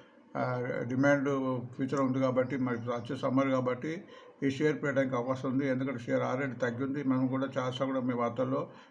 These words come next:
ప్రతి నెలలో టూ, టూ, రెండు మూడు సార్లు దీని గురించి చెప్పడం జరుగుతుంది, అది గుర్తించండి. లైవ్ మింట్ ప్రకారం ట్రెండింగ్ షేర్ కింద మళ్ళీ కరూర్ వైశ్య బ్యాంక్ వచ్చింది. ఇప్పుడు almost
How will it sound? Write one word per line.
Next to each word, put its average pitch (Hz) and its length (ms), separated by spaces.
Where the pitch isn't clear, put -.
ప్రతి 143 200
నెలలో 139 540
టూ, 143 360
టూ, 143 180
రెండు 131 180
మూడు 135 140
సార్లు 135 220
దీని 135 140
గురించి 135 200
చెప్పడం 131 200
జరుగుతుంది, 131 480
అది 131 120
గుర్తించండి. 117 580
లైవ్ 160 240
మింట్ 170 200
ప్రకారం 156 520
ట్రెండింగ్ 143 300
షేర్ 143 200
కింద 143 140
మళ్ళీ 135 340
కరూర్ 139 320
వైశ్య 131 240
బ్యాంక్ 127 240
వచ్చింది. 135 300
ఇప్పుడు 131 200
almost 131 320